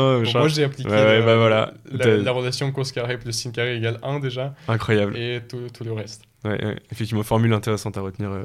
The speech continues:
Speaker 2: au demeurant. Euh,
Speaker 1: <laughs>
Speaker 2: ok. Euh, bon, et donc du coup, euh,
Speaker 1: Oui.
Speaker 2: euh, aux portes des concours, t'es
Speaker 1: Euh, juste un autre, euh, une autre chose, euh, sur le travail. Tu m'as dit que ça n'avait aucun rapport avec, euh, les cours. Bien que si,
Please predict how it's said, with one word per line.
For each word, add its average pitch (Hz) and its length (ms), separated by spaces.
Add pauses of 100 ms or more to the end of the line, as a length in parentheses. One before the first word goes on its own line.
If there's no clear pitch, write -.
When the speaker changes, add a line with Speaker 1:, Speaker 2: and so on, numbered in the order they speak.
Speaker 2:
au 104 60
demeurant. 101 280 (320)
Euh, 110 680
Speaker 1:
<laughs> - 60
Speaker 2:
ok. 120 220 (720)
Euh, 110 340
bon, 117 260
et 117 120
donc 117 160
du 110 120
coup, 139 240
euh, 101 400 (120)
Speaker 1:
Oui. 131 120
Speaker 2:
euh, 110 100
aux 110 60
portes 123 200
des 117 80
concours, 117 520
t'es 110 100
Speaker 1:
Euh, 104 380
juste - 440 (320)
un 120 120
autre, 139 220
euh, 117 460
une 123 100
autre 127 220
chose, 123 260
euh, 110 140
sur 110 180
le 110 100
travail. 127 400 (440)
Tu - 140
m'as 117 100
dit 127 120
que 143 60
ça 127 160
n'avait 113 320
aucun 135 260
rapport 123 340
avec, 110 300
euh, 107 720
les 113 140
cours. 160 340 (800)
Bien 143 260
que 156 120
si, 131 280